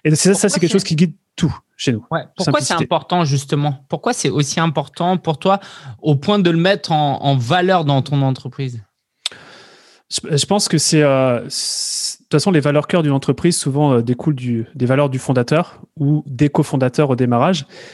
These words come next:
Speaker 1: Et c'est vrai qu'aujourd'hui, je pense que l'entreprise, euh, euh, qui a maintenant, euh, bon, la partie, on va dire la partie accompagnement des entrepreneurs, ça a cinq ans, euh, mais l'entreprise existe depuis plus longtemps et c-, c'est vraiment un prolongement de, de qui je suis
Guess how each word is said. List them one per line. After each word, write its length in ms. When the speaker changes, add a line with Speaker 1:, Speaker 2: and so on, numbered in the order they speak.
Speaker 1:
Et 40
c'est 120
vrai 140
qu'aujourd'hui, 420
je 120
pense 180
que 80
l'entreprise, 680
euh, 180
euh, 340
qui 160
a 60
maintenant, 480
euh, 60
bon, 120
la 120
partie, 320
on 60
va 100
dire 200
la 100
partie 300
accompagnement 380
des 80
entrepreneurs, 400
ça 120
a 20
cinq 240
ans, 100
euh, 160
mais 100
l'entreprise 340
existe 240
depuis 180
plus 140
longtemps 340
et 300
c-, 360
c'est 220
vraiment 200
un 40
prolongement 360
de, 80
de 100
qui 140
je 100
suis 300